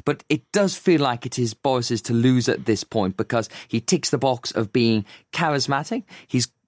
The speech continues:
got the argument, I don't know if it's true or not, that he's the only one who can beat Nigel Farage's Brexit Party and Jeremy Corbyn's Labour Party, um, and he is a committed Brexiter. And that really feels as if it is going to be the crucial quantity in this contest because Brexit is not resolved,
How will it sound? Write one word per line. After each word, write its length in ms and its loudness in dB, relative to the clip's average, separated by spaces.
got 240 -2
the 220 2
argument, 640 2
I 20 -6
don't 140 2
know 40 2
if 80 -2
it's 140 -2
true 260 4
or 80 4
not, 240 0
that 100 -2
he's 320 0
the 200 -2
only 280 2
one 180 2
who 140 0
can 180 0
beat 300 0
Nigel 400 2
Farage's 580 0
Brexit 440 -2
Party 360 -2
and 240 -4
Jeremy 280 2
Corbyn's 460 0
Labour 380 2
Party, 560 0
um, 180 -4
and 200 -2
he 160 2
is 140 2
a 20 -2
committed 420 -2
Brexiter. 400 0
And 180 -2
that 200 0
really 560 2
feels 420 2
as 120 -2
if 120 2
it 120 0
is 100 -2
going 320 2
to 100 -4
be 220 0
the 80 2
crucial 420 0
quantity 800 -2
in 100 2
this 160 2
contest 480 -2
because 240 -2
Brexit 560 -2
is 220 0
not 340 0
resolved, 500 0